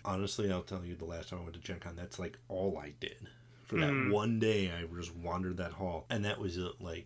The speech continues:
Speaker 1: I wanna say at least a decade ago, in the sense of it is so much bigger now.
Speaker 2: Mm-hmm.
Speaker 1: Over the weekend, I probably dedicated, like,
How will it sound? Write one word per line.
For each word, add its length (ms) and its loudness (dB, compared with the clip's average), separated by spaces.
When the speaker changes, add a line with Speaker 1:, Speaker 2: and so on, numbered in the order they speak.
Speaker 1:
I 60 -6
wanna 400 -8
say 160 -8
at 60 -6
least 180 -8
a 40 -16
decade 360 -10
ago, 380 -8
in 140 2
the 100 2
sense 380 -2
of 360 -6
it 140 0
is 220 -2
so 400 -4
much 340 -2
bigger 300 -6
now. 160 -8
Speaker 2:
Mm-hmm. 360 0
Speaker 1:
Over 240 4
the 60 2
weekend, 340 2
I 60 0
probably 360 -2
dedicated, 640 -6
like, 180 -8